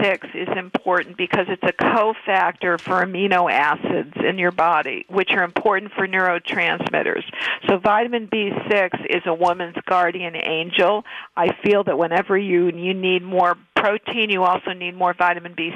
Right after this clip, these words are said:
six. It's also a cofactor for the proper use of magnesium, which is so important, uh, the hormone rescuer. And B six is good if you're retaining a lot of fluid. Uh, B six is very good. Also, if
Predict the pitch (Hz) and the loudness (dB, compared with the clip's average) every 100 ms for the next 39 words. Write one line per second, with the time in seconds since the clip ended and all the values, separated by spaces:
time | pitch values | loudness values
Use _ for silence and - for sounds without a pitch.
0 | - 220 - 202 180 185 180 - 170 170 | -2 -2 0 -6 0 2 2 0 0 0
1 | - 180 180 190 180 190 196 - 190 170 | 0 -2 0 2 2 0 -4 -2 -2 0
2 | - 165 - 165 185 180 165 160 175 151 | 2 2 2 -2 0 0 0 -2 0 0
3 | 151 160 185 196 214 202 202 196 196 - | 0 0 0 2 2 2 0 -2 -4 0
4 | 185 180 196 214 196 196 202 196 - - | 2 2 0 0 0 -2 -4 -2 0 4
5 | 143 147 - 175 165 196 196 202 202 185 | 4 4 0 -2 2 2 2 2 2 2
6 | 175 - 214 196 190 180 - - - - | 0 0 0 4 4 0 -4 -10 -8 -8
7 | - 190 190 240 269 - 240 - 185 180 | -8 -6 0 0 2 0 0 -2 -10 -10
8 | - 202 196 180 175 180 170 143 160 - | -4 2 2 0 -4 0 -2 -2 -6 -4
9 | 226 190 202 185 175 175 170 165 - - | -2 0 0 0 4 4 2 -2 -4 0
10 | 202 202 220 214 220 - _ _ - - | 2 2 2 0 -4 -8 _ _ -16 -16
11 | - - 226 - - 170 170 208 214 - | -14 -12 -12 -10 2 2 2 -2 -2 0
12 | 202 - - 185 - 180 175 175 185 170 | 0 0 -6 -4 2 2 2 2 2 4
13 | 123 175 226 - 254 214 | 4 4 2 0 0 2